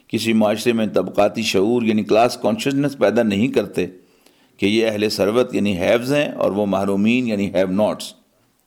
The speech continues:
یہ مراعات یافتہ اور استحصالی طبقات ہیں اور وہ دبے ہوئے اور پسے ہوئے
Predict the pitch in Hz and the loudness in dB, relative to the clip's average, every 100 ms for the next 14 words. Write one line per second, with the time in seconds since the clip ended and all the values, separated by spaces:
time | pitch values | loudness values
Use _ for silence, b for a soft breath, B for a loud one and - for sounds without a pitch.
0 | _ _ - 107 110 104 104 95 117 95 | _ _ 0 2 2 2 2 0 -2 -4
1 | 98 98 - 135 139 B B B B - | -6 -6 0 2 2 B B B B -2
2 | 107 113 - 104 - 95 120 127 127 117 | 0 0 0 -2 0 0 0 0 -2 2
3 | 127 135 139 151 - 107 104 120 - - | 2 2 0 0 0 0 0 -2 -2 -10
4 | - _ _ _ _ _ _ _ - - | -20 _ _ _ _ _ _ _ -18 -2
5 | 113 123 139 127 131 147 - - 98 101 | 2 4 4 4 2 2 0 0 -2 -2
6 | 135 131 135 113 107 101 | -4 -2 0 2 0 0